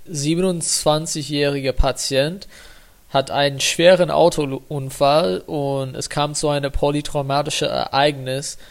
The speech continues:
hat mehrere Knochen gebrochen, ähm,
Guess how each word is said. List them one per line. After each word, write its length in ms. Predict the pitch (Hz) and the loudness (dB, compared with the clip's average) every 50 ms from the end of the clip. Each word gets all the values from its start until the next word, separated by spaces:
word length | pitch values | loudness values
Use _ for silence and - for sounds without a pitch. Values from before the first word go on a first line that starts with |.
| - - - - - | -20 -20 -20 -12 -6
hat 300 | - 143 131 - - - | -4 -4 -4 -4 -8 -6
mehrere 840 | 135 139 147 151 156 156 160 160 151 143 143 143 135 127 - - - | 0 4 6 6 6 6 4 2 0 2 2 2 2 2 0 -4 -10
Knochen 400 | - - 151 151 151 - 160 151 | -8 -4 -2 -2 -2 -2 -4 -6
gebrochen, 720 | 151 156 143 156 156 151 147 - 151 147 143 143 143 147 151 | -6 -6 -2 0 0 0 0 -2 -6 -10 -10 -10 -12 -14 -10
ähm, 520 | - 127 123 120 120 120 117 117 117 120 | -6 -4 -4 -4 -4 -6 -8 -12 -16 -18